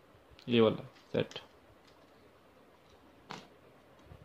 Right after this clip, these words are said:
उसके बाद दोस्तों, ये वाला है नाइनटीन फिफ्टी फ़ोर का वन आना,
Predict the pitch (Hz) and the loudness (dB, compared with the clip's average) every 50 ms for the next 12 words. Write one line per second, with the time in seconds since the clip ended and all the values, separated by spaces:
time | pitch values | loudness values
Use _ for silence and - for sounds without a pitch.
0 | - - - - - - - - - - - - - - - - - - - - | -20 -20 -20 -20 -20 -20 -20 -20 -20 -20 -20 -20 -20 -20 -20 -20 -20 -20 -20 -20
1 | - - 170 143 131 - - - 147 151 147 143 143 139 131 139 139 131 139 - | -10 -2 -2 -2 -2 -2 0 8 10 12 12 12 12 12 12 12 10 10 8 6
2 | - 147 143 139 135 135 135 135 127 131 131 135 - - - - - - 135 131 | 8 10 12 12 12 12 12 12 12 10 8 8 4 -2 -10 -10 -4 2 6 8
3 | 131 127 123 127 123 135 135 139 135 127 120 - 135 127 123 - 127 123 123 120 | 10 10 10 10 8 8 6 6 4 2 2 2 2 2 2 2 2 2 2 0
4 | - 131 147 - - - - - - - - - - - - - - - - - | -2 -4 -6 -6 -10 -20 -20 -20 -20 -20 -20 -20 -20 -20 -20 -20 -20 -20 -20 -20
5 | - - - - - - - - - - - - - - - - - - - 190 | -20 -20 -20 -20 -20 -20 -20 -20 -20 -20 -20 -20 -20 -20 -20 -20 -20 -20 -20 -20
6 | - - - - - - - - - - - - 143 123 123 127 127 127 127 127 | -20 -20 -20 -20 -20 -20 -20 -20 -20 -20 -14 -4 4 6 8 8 10 10 8 8
7 | 127 131 | 6 4